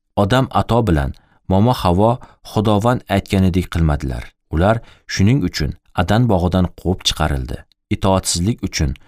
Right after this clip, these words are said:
dunyoga ular orqali gunoh kirib keldi. Dunyo gunohga to'lib toshayotgan bir paytda gunohkor odamlar ichida yakkayu yagona odam bor edi. Uning ismi Nuh edi. Ko'pchiligimizga bu ism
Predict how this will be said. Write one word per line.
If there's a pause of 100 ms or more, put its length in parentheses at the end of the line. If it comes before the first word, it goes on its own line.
dunyoga
ular
orqali (140)
gunoh
kirib
keldi. (300)
Dunyo
gunohga
to'lib
toshayotgan
bir
paytda (220)
gunohkor
odamlar
ichida (260)
yakkayu
yagona (180)
odam
bor
edi. (180)
Uning
ismi (240)
Nuh
edi. (240)
Ko'pchiligimizga
bu
ism